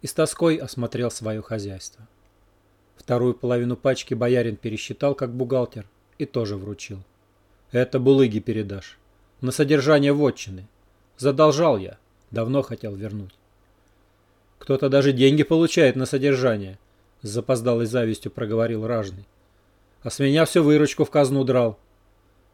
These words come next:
"Теперь не с кого драть", ухмыльнулся боярин. "Гуляй на казённый счёт, ветер в поле". В это время во двор въехала машина, и боярин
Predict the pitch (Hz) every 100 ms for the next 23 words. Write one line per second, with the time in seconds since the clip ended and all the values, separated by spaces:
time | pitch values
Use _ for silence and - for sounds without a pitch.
0 | _ _ _ _ _ _ _ _ - -
1 | 165 175 147 156 - 131 123 120 110 -
2 | _ _ _ - 131 123 120 113 - 113
3 | 117 110 104 95 _ _ _ 120 165 202
4 | 175 151 143 147 135 123 - 117 104 _
5 | _ _ 113 165 170 117 - 127 113 98
6 | - _ _ _ _ _ _ _ _ _
7 | _ - 127 131 135 135 147 135 135 131
8 | 143 127 139 131 131 123 131 - 151 113
9 | - - - - 135 156 175 165 131